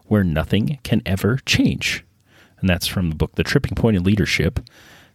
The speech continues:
uh, by David Bird. And I really like that because he talks about it as a hu-, natural human instinct. And he also gives the things to overcome it, but it is comfort. It's looking for that comfort zone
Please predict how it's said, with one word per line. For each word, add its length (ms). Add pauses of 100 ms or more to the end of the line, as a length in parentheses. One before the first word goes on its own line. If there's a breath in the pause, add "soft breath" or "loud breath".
(200 loud breath)
uh, 160
by 140
David 300
Bird. 400
And 320
I 140
really 320
like 220
that 180
because 420
he 160
talks 240
about 160
it 40
as 100
a 40
hu-, 240
natural 320
human 380
instinct. 580 (800 loud breath)
And 320
he 160
also 240
gives 220
the 60
things 340
to 120
overcome 420
it, 120
but 120
it 100
is 140
comfort. 380
It's 300 (100)
looking 380
for 240
that 180
comfort 420
zone 360